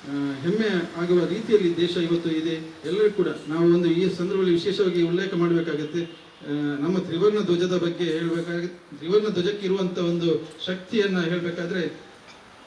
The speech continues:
ರಷ್ಯಾ ಮತ್ತು ಉಕ್ರೇನ್ ನಡುವೆ ಯುದ್ಧ ನಡೆಯುವಂಥ ಸಮಯದಲ್ಲಿ ಆ ಉಕ್ರೇನ್‌ನಲ್ಲಿ ಸುಮಾರು ಸಾವಿರಾರು ನಮ್ಮ ಭಾರತೀಯ ವಿದ್ಯಾರ್ಥಿಗಳು ಅಲ್ಲಿ ವ್ಯಾಸಂಗ ಮಾಡುವಂಥ ವಿದ್ಯಾರ್ಥಿಗಳಿಗೆ ಯಾವುದೇ ರೀತಿಯಾಗಿರ್ತಕ್ಕಂಥ ಯುದ್ಧದಿಂದ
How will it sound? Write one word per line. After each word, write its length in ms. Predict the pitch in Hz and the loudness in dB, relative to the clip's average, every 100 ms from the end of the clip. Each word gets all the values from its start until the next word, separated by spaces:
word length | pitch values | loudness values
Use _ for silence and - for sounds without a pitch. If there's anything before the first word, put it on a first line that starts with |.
| - - | -20 -8
ರಷ್ಯಾ 320 | 156 170 233 | -6 -2 0
ಮತ್ತು 420 | 208 185 - 180 151 | 0 0 0 2 2
ಉಕ್ರೇನ್ 480 | - - 226 156 - - - - 156 | -2 -2 0 0 -2 -10 -16 -6 -2
ನಡುವೆ 420 | 180 190 151 - - - 139 | 0 2 0 -2 -12 -14 -8
ಯುದ್ಧ 240 | 165 - | -6 0
ನಡೆಯುವಂಥ 760 | 208 170 147 165 185 170 175 - | 0 2 0 2 2 0 -2 -4
ಸಮಯದಲ್ಲಿ 600 | 165 190 175 143 - - - - - | -2 0 0 -2 -6 -14 -20 -18 -6
ಆ 140 | 147 | -4
ಉಕ್ರೇನ್‌ನಲ್ಲಿ 840 | 147 - 160 151 240 214 202 190 160 | -4 -6 -8 -4 0 0 2 0 0
ಸುಮಾರು 360 | 175 208 214 | -2 0 0
ಸಾವಿರಾರು 800 | 160 165 202 220 220 202 156 - - - - 156 | 0 0 4 4 6 4 4 0 -6 -14 -8 -2
ನಮ್ಮ 240 | 170 151 | -2 0
ಭಾರತೀಯ 360 | 185 214 - 202 | 0 0 2 2
ವಿದ್ಯಾರ್ಥಿಗಳು 720 | 170 175 202 196 190 196 196 | 2 0 0 0 -2 2 2
ಅಲ್ಲಿ 360 | 170 180 160 147 - - - | 2 0 -2 -4 -8 -18 -8
ವ್ಯಾಸಂಗ 400 | 147 196 226 214 | -4 0 2 2
ಮಾಡುವಂಥ 420 | 196 185 185 175 | 2 2 0 0
ವಿದ್ಯಾರ್ಥಿಗಳಿಗೆ 840 | 180 165 165 190 190 170 170 170 147 | 0 0 0 -2 -4 -2 -2 -2 -2
ಯಾವುದೇ 380 | 151 180 208 214 | -2 0 4 4
ರೀತಿಯಾಗಿರ್ತಕ್ಕಂಥ 800 | 202 202 185 175 180 175 175 165 | 2 -2 -4 -4 -8 -6 -4 -2
ಯುದ್ಧದಿಂದ 500 | 165 175 185 180 | -2 0 2 2